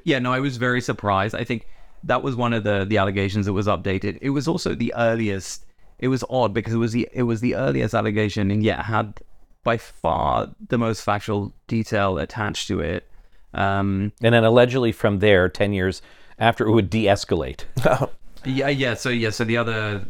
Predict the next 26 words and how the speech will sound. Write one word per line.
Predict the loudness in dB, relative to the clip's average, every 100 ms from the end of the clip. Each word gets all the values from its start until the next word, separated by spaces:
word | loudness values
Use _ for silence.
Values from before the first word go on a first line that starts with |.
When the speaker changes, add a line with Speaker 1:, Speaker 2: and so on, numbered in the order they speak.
| -4
Speaker 1:
the | -2
other | 0 0
allegations, | -2 0 -2 0 -2 0
yes, | -4 -4
de-, | -4 -6 -4
sort | -4
of | -2
de-escalated | 0 0 0 -2 -2 -4
from | -4 0
that. | 0 0
But | -2
then, | 0 -2 -4 -12 -20 -18 -16 -16 -4
um, | -2 0 0 2 0 -4 -8
sh-, | -8 -6 -10 -14 -8
she | -4 0
updated | 0 0 -2 -2 -2
it | -2
in | 0
a | -2
subsequent | -2 -4 -2 -2 -2 -4
statement. | -8 -4 -2 -2 -2
But | 0
even | -2 0 0
there, | 0 -2
you | -2
know, | -2